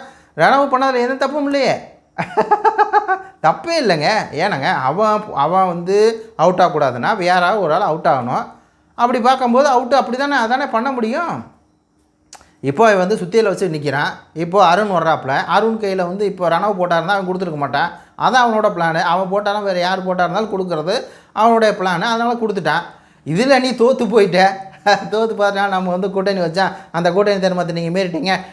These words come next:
எத்திக்ஸ் மீறிட்டீங்க அப்படின்னு சொன்னா ஒரே வார்த்தையில அவன் முடிச்சுட்டு போயிட்டான்.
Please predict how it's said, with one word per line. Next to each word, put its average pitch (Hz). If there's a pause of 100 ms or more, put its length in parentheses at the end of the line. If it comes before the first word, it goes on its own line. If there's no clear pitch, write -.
(140)
எத்திக்ஸ் 190
மீறிட்டீங்க 170 (120)
அப்படின்னு 156
சொன்னா 175
ஒரே 143
வார்த்தையில 180
அவன் 165
முடிச்சுட்டு 160
போயிட்டான். 151